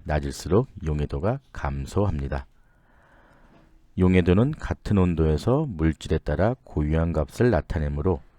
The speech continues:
물질을 구별할 수 있는 물질의 특성이 됩니다. 음, 기체는 어떨까요? 자, 기체는 온도와 압력에 따라 용해도가 역시 달라집니다. 기체는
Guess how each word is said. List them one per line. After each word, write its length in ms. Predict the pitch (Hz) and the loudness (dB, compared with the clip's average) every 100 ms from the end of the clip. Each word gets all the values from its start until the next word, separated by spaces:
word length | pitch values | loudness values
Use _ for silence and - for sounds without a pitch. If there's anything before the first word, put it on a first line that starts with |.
| _ _ _ _ - | _ _ _ _ -16
물질을 640 | - 76 - - 85 131 151 - | -2 -2 -2 -2 2 2 0 -8
구별할 460 | - 80 76 71 | -6 -2 0 0
수 160 | - 73 | -2 -6
있는 440 | 71 73 113 131 | -6 -2 -2 -2
물질의 500 | 73 69 - 85 139 - _ - | -4 -6 -2 0 0 -2 _ -10
특성이 400 | - - 143 143 | -10 0 2 2
됩니다. 420 | 90 71 69 71 - - _ - _ _ _ _ _ _ _ 98 | -2 -4 -6 -8 -12 -20 _ -20 _ _ _ _ _ _ _ -2
음, 380 | 98 98 98 95 | 0 0 -2 0
기체는 380 | 113 - 156 107 | -2 2 4 4
어떨까요? 600 | - 78 - 71 101 175 _ _ _ _ - - - - | 2 -2 0 -2 -2 -6 _ _ _ _ -20 -20 -20 -20
자, 140 | - 80 | -4 -4
기체는 440 | - 90 - 147 | -2 -4 2 2
온도와 420 | 101 87 90 104 | 4 2 4 4
압력에 300 | 82 82 80 | 4 0 -2
따라 280 | 80 92 117 | 0 2 2
용해도가 640 | 82 76 76 76 107 85 76 | 2 0 -2 0 2 0 -2
역시 200 | 76 - | -8 -6
달라집니다. 640 | 82 78 76 73 71 71 - _ _ _ _ _ _ _ - | -2 0 0 -4 -6 -8 -10 _ _ _ _ _ _ _ -20
기체는 640 | - - 120 117 101 87 | -10 -2 4 6 6 2